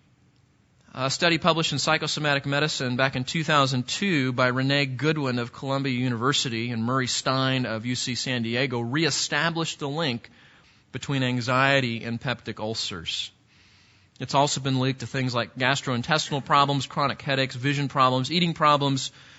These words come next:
sleeping problems. Uh, so worry quite literally can be hazardous to your health. So what do we do about it?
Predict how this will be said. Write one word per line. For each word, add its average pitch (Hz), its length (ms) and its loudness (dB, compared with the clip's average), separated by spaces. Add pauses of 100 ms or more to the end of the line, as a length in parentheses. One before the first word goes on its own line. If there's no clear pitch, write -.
sleeping 214 540 4
problems. 151 680 2 (840)
Uh, 127 220 0
so 160 200 0
worry 170 360 4
quite 185 320 0
literally 170 380 4
can 147 180 -2
be 139 140 2
hazardous 147 640 2
to 135 100 -6
your 117 120 -4
health. - 480 -10 (2750)
So - 160 -14
what 131 80 -4
do 131 60 -2
we 127 100 -2
do 117 100 -2
about 104 240 -2
it? 85 80 -8